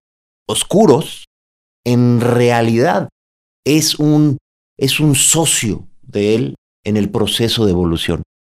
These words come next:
Cómo la, la dificultad, cómo entrar a la sombra, tiene un poder enorme.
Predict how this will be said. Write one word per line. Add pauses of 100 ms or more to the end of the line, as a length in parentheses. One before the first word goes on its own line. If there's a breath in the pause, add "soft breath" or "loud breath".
(640)
Cómo
la,
la
dificultad, (580)
cómo
entrar
a
la
sombra, (320)
tiene
un
poder (240)
enorme.